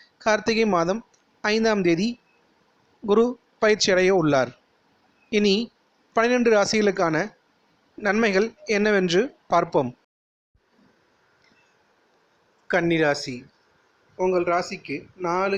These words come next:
ஏழுக்கு அதிபதியான பொன்னவன் என போற்றப்படும் குரு பகவான் பஞ்சமஸ்தானமான ஐந்தாம் வீட்டில் சஞ்சாரம் செய்ய உள்ளார். இது அற்புதமான அமைப்பு என்பதால் உங்களது பொருளாதார நிலை மிகச்சிறப்பாக இருக்கும். அலைச்சல், டென்ஷன் விலகி அனுகூல பலன் ஏற்படும்.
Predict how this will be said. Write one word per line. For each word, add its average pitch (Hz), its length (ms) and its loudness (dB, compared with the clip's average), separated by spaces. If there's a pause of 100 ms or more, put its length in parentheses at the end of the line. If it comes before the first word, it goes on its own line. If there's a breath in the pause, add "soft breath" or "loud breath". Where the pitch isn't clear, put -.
(120)
ஏழுக்கு 170 280 -4
அதிபதியான 156 480 -4 (140)
பொன்னவன் 165 400 -4
என 147 100 -6
போற்றப்படும் 143 560 -14
குரு 147 140 -6
பகவான் 151 400 -6 (1300)
பஞ்சமஸ்தானமான 190 840 -4 (120)
ஐந்தாம் 180 300 -4
வீட்டில் 165 280 -10
சஞ்சாரம் 156 380 -8
செய்ய 143 180 -12
உள்ளார். 127 340 -6 (400)
இது 170 160 -4 (180)
அற்புதமான 190 520 -8
அமைப்பு 170 340 -6
என்பதால் 143 420 -4 (360)
உங்களது 170 340 -4
பொருளாதார 180 440 -2
நிலை 151 200 -6 (220)
மிகச்சிறப்பாக 165 640 -8
இருக்கும். 139 360 -10 (380)
அலைச்சல், 160 480 -6 (240)
டென்ஷன் 180 440 -6
விலகி 143 320 -8 (520)
அனுகூல 196 420 -2
பலன் 170 300 -4
ஏற்படும். 127 340 -8